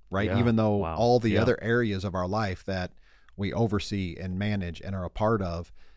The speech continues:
Speaker 1: people don't see all that. And so they only get the thirty minutes with us, with us preaching or teaching or whatever it is on Sunday morning.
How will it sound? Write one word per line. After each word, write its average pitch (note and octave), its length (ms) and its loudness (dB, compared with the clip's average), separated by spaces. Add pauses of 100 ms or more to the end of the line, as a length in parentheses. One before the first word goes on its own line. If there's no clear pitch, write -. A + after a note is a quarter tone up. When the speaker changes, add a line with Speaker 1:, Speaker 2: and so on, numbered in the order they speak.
(200)
Speaker 1:
people B2 280 2
don't A#2 220 0
see D3+ 320 -2
all D2 200 2
that. A#1 260 -8 (600)
And G2+ 140 -4
so G2+ 560 -2 (240)
they A2 180 0
only A#2 220 0
get G2 260 -4
the E2+ 340 -6 (200)
thirty G#2 240 0
minutes G2 440 -4
with G2 180 -6
us, F#2+ 180 -4 (160)
with G2 220 -6
us F#2+ 200 -2
preaching A2+ 500 -2
or E2 140 -4
teaching A2 360 -2
or F2+ 80 -2
whatever F#2 260 0
it F2+ 80 -2
is F#2+ 140 -2
on F2 140 -4
Sunday G2+ 280 -2
morning. G2+ 420 2